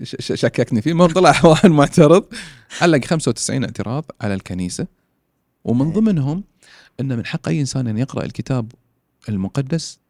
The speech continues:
Speaker 1: كما
Speaker 2: إيه.
Speaker 1: يراه هو وحسب، يعني، يعني كما يراه هو،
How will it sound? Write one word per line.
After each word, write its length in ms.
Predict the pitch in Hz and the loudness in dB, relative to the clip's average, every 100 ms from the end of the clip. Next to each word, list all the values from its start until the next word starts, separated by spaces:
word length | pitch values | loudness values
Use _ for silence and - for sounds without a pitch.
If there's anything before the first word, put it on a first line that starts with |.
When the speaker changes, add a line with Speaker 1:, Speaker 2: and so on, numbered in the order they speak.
| - | -12
Speaker 1:
كما 280 | - 123 110 | -6 -4 -2
Speaker 2:
إيه. 60 | 104 | -2
Speaker 1:
يراه 260 | 107 151 | -2 -4
هو 240 | 120 120 110 | -4 -4 -6
وحسب، 400 | - 131 110 - _ | -8 -12 -12 -14 _
يعني، 340 | 82 80 - - _ _ _ - | -12 -10 -12 -20 _ _ _ -12
يعني 200 | 87 92 | -8 -6
كما 240 | 95 92 | -4 0
يراه 160 | 110 104 | 0 2
هو، 380 | 151 143 214 | 2 2 -2